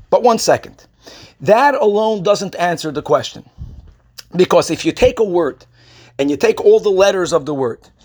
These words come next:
even though you rearrange them, why should that rearrangement create something so different? It should be more or less the same, maybe a little bit rearranged,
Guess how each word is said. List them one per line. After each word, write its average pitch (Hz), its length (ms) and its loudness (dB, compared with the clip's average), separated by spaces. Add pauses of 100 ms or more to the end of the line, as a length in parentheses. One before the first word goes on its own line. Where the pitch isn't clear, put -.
(300)
even 277 280 0
though 226 180 4
you 170 200 -2
rearrange 196 540 -4
them, 139 280 -6 (680)
why 214 360 2
should 196 280 -2
that 220 240 0
rearrangement 190 920 -2
create 202 400 0
something 214 380 -2
so 220 220 0
different? 165 580 -2 (640)
It - 100 -4
should 285 140 -4
be 311 120 2
more 330 200 6
or 311 60 4
less 302 220 2
the 240 120 -4
same, 311 540 -4 (480)
maybe 285 260 0
a 190 60 6
little 226 200 4
bit 190 220 0
rearranged, 208 880 -4